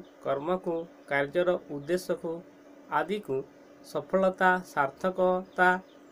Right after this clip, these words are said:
ସମ୍ଭବ ଏବଂ ପ୍ରମାଣିତ କରେ ଯେ ଆମେ ଅଟୁ ଏବଂ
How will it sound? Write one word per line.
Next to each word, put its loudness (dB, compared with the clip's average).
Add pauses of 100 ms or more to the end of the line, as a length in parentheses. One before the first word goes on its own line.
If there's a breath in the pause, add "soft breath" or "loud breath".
(160)
ସମ୍ଭବ 0 (100)
ଏବଂ 4
ପ୍ରମାଣିତ -2 (160)
କରେ 0
ଯେ -6 (400)
ଆମେ 2 (140)
ଅଟୁ -4 (1040)
ଏବଂ 2